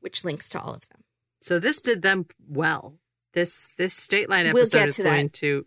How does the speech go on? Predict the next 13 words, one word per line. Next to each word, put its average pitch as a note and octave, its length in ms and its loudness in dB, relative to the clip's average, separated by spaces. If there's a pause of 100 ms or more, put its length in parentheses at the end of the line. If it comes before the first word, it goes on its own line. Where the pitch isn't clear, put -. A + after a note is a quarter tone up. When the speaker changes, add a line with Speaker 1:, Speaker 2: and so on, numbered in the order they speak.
Speaker 2:
make, D#3 360 -2
okay, D#3 400 -2
okay, C#3+ 180 -2
great. A#3 160 -6
Speaker 1:
Yeah, D#3 380 2
it's, - 600 0
yeah. G3 240 0 (560)
So C#4 560 6 (120)
th-, G#3+ 300 -6 (220)
the C4+ 140 6
father D4+ 320 2
and F#4+ 120 4
daughter, A3+ 440 4